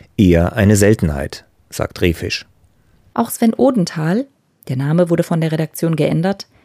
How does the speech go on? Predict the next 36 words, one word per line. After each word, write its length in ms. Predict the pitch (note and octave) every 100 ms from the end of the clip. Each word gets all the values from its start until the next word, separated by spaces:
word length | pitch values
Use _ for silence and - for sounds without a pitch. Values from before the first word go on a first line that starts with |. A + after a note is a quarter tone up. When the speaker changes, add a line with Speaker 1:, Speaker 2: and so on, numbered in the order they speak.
| _ _
Speaker 2:
hat 220 | A#3+ -
nie 160 | D4+ -
einen 240 | G3+ F3+
scharfen 360 | - F3 F#3+ A3
Trennstrich 560 | - E3 - G3+ -
gezogen 440 | - - G#3+ G#3+ A3
zwischen 320 | G3 - G3
Job 200 | C#3 -
und 120 | F#3+
Freundschaften. 720 | - G3+ G#3+ D#3 - C3+ B2+ - _ _ _ _ _ -
Als 160 | A#3
sein 140 | A#3+ A#3
bester 260 | C4 C4
Freund 400 | B3 G3+ A3 B3
gerade 300 | - G3+ B3
mit 120 | A3+
dem 100 | G3
Studium 360 | F3 G3 F3+ D#3+
fertig 360 | D#3+ E3 - -
war, 220 | G#3 A3+ - _ _
verhalf 420 | - A#3 D4 -
er 80 | A3
ihm 220 | G#3 A3
durch 180 | F3+ -
Empfehlung 420 | D#3 - G3 A#3+
zu 140 | -
einer 160 | D#3 D#3
Stelle 240 | - F3
in 140 | G#3 F#3
dem 160 | F3+
Unternehmen, 560 | E3 - D#3 D#3+ F#3+ A#3
in 160 | B3+ A3
dem 200 | D3+ F3
er 200 | F3+ F#3+
tätig 400 | - A3+ F#3 -
war. 220 | C#3+ C3+